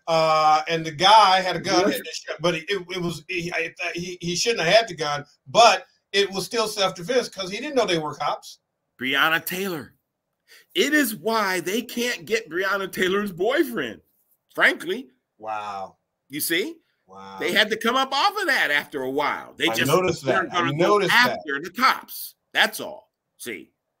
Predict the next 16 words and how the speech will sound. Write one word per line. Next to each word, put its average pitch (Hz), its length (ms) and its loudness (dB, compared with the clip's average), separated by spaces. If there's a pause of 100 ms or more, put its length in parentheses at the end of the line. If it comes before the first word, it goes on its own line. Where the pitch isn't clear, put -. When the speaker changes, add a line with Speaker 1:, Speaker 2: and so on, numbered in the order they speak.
(240)
Speaker 2:
the 104 80 -16
secondary 170 600 0
part 233 320 -4
was 127 160 -10
go 139 220 -2
after 123 320 0
the 117 100 -8
cops. - 720 -2 (280)
They 110 260 -10
weren't 143 220 -6
Speaker 1:
Mm-hmm. 139 60 -8
Speaker 2:
brave 240 260 0
enough 160 260 -6
to 117 80 -12
do 107 200 -12
that. 139 280 -4